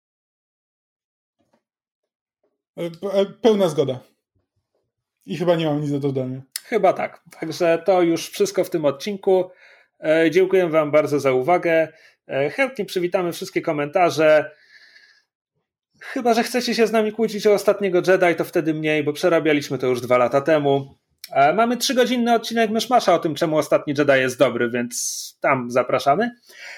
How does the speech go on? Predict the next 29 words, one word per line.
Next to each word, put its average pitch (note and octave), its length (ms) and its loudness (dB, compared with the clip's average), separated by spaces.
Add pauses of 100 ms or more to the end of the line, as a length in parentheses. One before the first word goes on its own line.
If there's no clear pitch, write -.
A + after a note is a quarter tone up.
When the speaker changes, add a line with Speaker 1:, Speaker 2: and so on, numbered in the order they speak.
(160)
Speaker 1:
Nazywa D#3+ 320 0
się F#3 120 2
Ostatni F3+ 400 0
Jedi E3+ 200 0
jest D#3+ 140 0
dobry. C#3+ 300 -2 (260)
Speaker 2:
Tak, - 440 -2 (120)
Speaker 1:
Łatwo E3+ 220 4
Speaker 2:
dobre. D#3+ 160 2
Speaker 1:
go D3+ 60 0
znaleźć. C#3+ 520 -2 (380)
Speaker 2:
Prawda? G3 480 -2
Dobre E3+ 400 -2
S E3 220 -4
E C#3 180 4
O. - 220 -4 (280)
Em, F3 300 4 (560)
co C4 120 0
jeszcze? G#3 220 2
Mamy B3+ 220 -2
fanpage B3 520 0
na G#3+ 120 4
Facebooku, F#3+ 760 2
e, F3+ 160 4
fanpage E3 640 -2
podsłuchane D#3+ 480 -2
P D#3+ 160 -4
L. D3 460 2 (100)
E, C3+ 400 -2